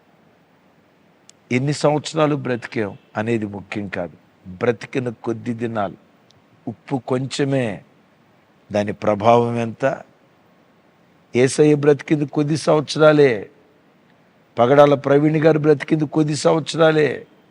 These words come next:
బాప్తిస్మం ఇచ్చే యోహాను బ్రతికింది కొద్ది సంవత్సరాలే.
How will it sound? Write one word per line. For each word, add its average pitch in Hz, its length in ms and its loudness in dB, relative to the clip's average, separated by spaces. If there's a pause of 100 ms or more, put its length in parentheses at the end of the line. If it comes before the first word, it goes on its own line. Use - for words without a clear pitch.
(520)
బాప్తిస్మం 143 680 4
ఇచ్చే 135 260 -8
యోహాను 156 440 6
బ్రతికింది 156 520 -2
కొద్ది 151 200 -2 (100)
సంవత్సరాలే. 151 640 0